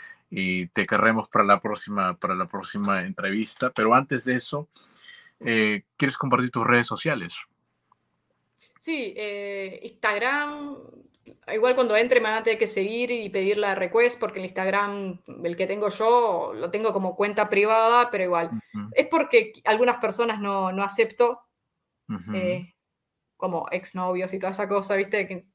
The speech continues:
Speaker 2: también
Speaker 1: Entiendo.
Speaker 2: subo fotos de mi hijo y todo eso, y tampoco quiero que cualquiera vea. Pero
Speaker 1: Claro.
Speaker 2: bueno, es Liepita, pero con, no con el tres, con la E, Liepita normal. Eh, lo único que en vez de tener dos, eh, una A al final, tiene dos A.
Speaker 1: Entiendo. Estará abajo tu,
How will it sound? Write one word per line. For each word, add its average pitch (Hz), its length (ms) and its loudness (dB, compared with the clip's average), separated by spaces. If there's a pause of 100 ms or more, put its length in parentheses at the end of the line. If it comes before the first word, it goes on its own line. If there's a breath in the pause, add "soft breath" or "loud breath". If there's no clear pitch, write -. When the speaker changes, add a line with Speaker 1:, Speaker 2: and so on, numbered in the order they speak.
Speaker 2:
también 196 340 0
Speaker 1:
Entiendo. 208 60 0
Speaker 2:
subo 208 260 2
fotos 202 240 2
de 208 100 2
mi 208 220 0
hijo 220 200 4
y 202 60 4
todo 208 140 0
eso, 208 160 0
y 233 40 2
tampoco 185 360 0
quiero 185 180 -2
que 165 160 -2
cualquiera 180 400 -4
vea. 208 300 0 (440 loud breath)
Pero 202 180 4
Speaker 1:
Claro. 190 120 2
Speaker 2:
bueno, 208 140 0
es 220 60 -6
Liepita, 311 720 4 (260)
pero 196 300 2
con, 185 260 -4
no 220 140 0
con 214 100 4
el 185 160 -2
tres, 185 240 0
con 185 160 -4
la 190 140 0
E, 233 180 2
Liepita 226 540 0
normal. 247 560 2 (340)
Eh, 185 580 0
lo 190 100 -2
único 208 280 0
que 202 80 -2
en 196 80 -2
vez 196 80 -6
de 196 120 0
tener 202 280 -4
dos, 214 380 -2 (100)
eh, 214 220 0
una 233 340 4
A 226 40 4
al 220 100 0
final, 240 340 0
tiene 208 180 0
dos 185 220 -4
A. - 220 -8 (640)
Speaker 1:
Entiendo. 95 500 -6
Estará 110 300 4
abajo 113 440 4
tu, 95 360 -10